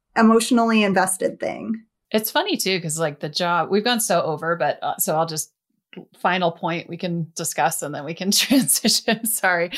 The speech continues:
Speaker 1: No,
Speaker 2: I
Speaker 1: this is
Speaker 2: warned you.
Speaker 1: great.
Speaker 2: I warned
Speaker 1: This
Speaker 2: you
Speaker 1: is
Speaker 2: I'd start
Speaker 1: great.
Speaker 2: talking. <laughs> It's funny 'cause, like, the job of, like, a community manager, community builder, like, we very much build relationships. That is, like, the foundation of what we're doing.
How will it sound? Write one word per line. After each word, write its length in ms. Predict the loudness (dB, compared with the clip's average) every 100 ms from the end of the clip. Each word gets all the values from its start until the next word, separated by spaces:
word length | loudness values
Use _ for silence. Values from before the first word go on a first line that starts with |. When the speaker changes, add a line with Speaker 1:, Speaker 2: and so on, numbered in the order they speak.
| 4
Speaker 1:
No, 120 | 6 6
Speaker 2:
I 40 |
Speaker 1:
this 60 | 6
is 20 |
Speaker 2:
warned 260 | 4 4 4
you. 120 | 4
Speaker 1:
great. 180 | 2 0
Speaker 2:
I 120 | 2 4
warned 240 | 6 6
Speaker 1:
This 60 | 6
Speaker 2:
you 60 |
Speaker 1:
is 100 | 6 6
Speaker 2:
I'd 60 |
start 40 | 6
Speaker 1:
great. 180 | 4
Speaker 2:
talking. 560 | 2 2 2 -2 -4 -8 _ -6
<laughs> 80 | -4 -2 -2 -2 -2 -2 -2 -8 -8 -14 -14 -16 _ _ _ _
It's 200 | -2 -2
funny 320 | 0 2 2 0
'cause, 180 | 0 0
like, 220 | 0 -2
the 180 | -6 -8 -4
job 460 | 2 4 6 4
of, 160 | 0 -6
like, 220 | -8 -10
a 60 | -12
community 520 | -10 -6 -4 -4 -6
manager, 460 | -6 -4 -4 -6 -8
community 400 | -6 -4 -4 0
builder, 340 | 2 2 0
like, 220 | -4 -4
we 160 | -4 -2
very 280 | 0 0 0
much 420 | -2 -2 -2 -4 _ -2
build 300 | 0 0 -2
relationships. 800 | -8 -6 -4 -4 -8 -14 -14 -6
That 200 | -2 -2
is, 180 | -2 0
like, 240 | -2 -2
the 80 | -6
foundation 680 | -4 -4 -4 -4 -6 -6 -8
of 100 | -10
what 300 | -6 -4 -4
we're 140 | -8 -8
doing. 580 | -10 -6 -2 -2 -2